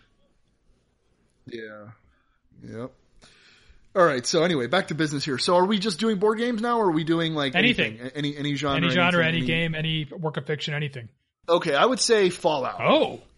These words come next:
Speaker 1: I love
Speaker 2: that's great.
Speaker 1: Fallout.
Speaker 2: That's post-apocalyptic.
Speaker 1: Fallout is,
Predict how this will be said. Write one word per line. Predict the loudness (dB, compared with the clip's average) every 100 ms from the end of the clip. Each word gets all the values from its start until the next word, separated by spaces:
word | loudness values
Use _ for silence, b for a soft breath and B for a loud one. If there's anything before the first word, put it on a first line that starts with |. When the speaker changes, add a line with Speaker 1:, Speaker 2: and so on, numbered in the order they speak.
| _ -6
Speaker 1:
I | 0
love | 0 0
Speaker 2:
that's | 0
great. | 2 2
Speaker 1:
Fallout. | 0
Speaker 2:
That's | -8 -4
post-apocalyptic. | 0 0 0 -8 -8 -8 -10 -14 _
Speaker 1:
Fallout | -10 -2 2 4 4 2 0
is, | -4 -4 -6 -10 -12 -16 -20